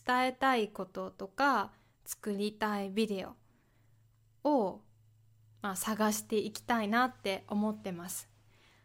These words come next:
まあ、結構ね、それも難しいんだけど、まあ、できるだけストレスにならないように、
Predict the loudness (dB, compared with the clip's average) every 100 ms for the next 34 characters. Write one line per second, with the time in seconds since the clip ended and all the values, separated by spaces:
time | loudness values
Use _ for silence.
0 | _ -14 -6 0 0 2 0 0 0 0
1 | 4 6 6 4 0 -4 -18 _ _ -4
2 | 0 2 4 2 4 0 0 -4 -6 -2
3 | -2 -2 -8 _ _ _ _ _ _ _
4 | _ _ _ _ _ -4 -2 0 0 2
5 | 2 2 0 0 0 0 -2 -8 _ _
6 | -12 -8 -2 0 2 2 0 -6 -6 -10
7 | _ -4 0 0 2 0 0 -4 -4 -6
8 | -8